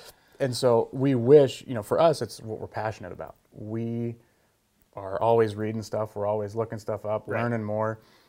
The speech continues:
Speaker 1: And, you know, f-, whether it's hunting or public lands or whatever it is, that's kinda where we live.
Speaker 2: Mm-hmm.
Speaker 1: But a lot of these people are, you know, they're running cattle, you know, three sixty-five, twenty-four seven,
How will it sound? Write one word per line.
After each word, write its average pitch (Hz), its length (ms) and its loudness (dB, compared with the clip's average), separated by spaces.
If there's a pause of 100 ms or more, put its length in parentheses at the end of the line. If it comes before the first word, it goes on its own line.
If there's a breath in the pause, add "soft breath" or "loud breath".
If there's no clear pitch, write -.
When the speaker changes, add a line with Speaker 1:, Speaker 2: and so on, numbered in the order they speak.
(160 soft breath)
Speaker 1:
And, 104 220 -8
you 117 80 -8
know, 92 140 -8
f-, - 180 -18
whether 98 220 -4
it's 92 100 -14
hunting 120 380 -2
or 87 80 -6
public 110 360 -2
lands 113 340 -4
or 104 60 -4
whatever 107 300 0
it 101 60 -6
is, 107 320 2 (380 soft breath)
that's 113 220 2
kinda 110 200 -2
where 104 220 4
we 95 140 -4
live. 95 400 -2 (360)
Speaker 2:
Mm-hmm. 117 240 -12 (220)
Speaker 1:
But 117 100 2
a - 20 6
lot 107 160 4
of 131 80 4
these 104 120 -2
people 95 320 -8
are, 92 320 -6 (520 soft breath)
you 104 140 -10
know, 104 220 -12 (360)
they're 110 320 0 (220)
running 104 320 -6
cattle, 107 500 -2 (220)
you 117 120 -10
know, 92 200 -14 (280)
three 113 180 -4
sixty-five, 104 680 -4
twenty-four 98 420 -6
seven, 101 420 0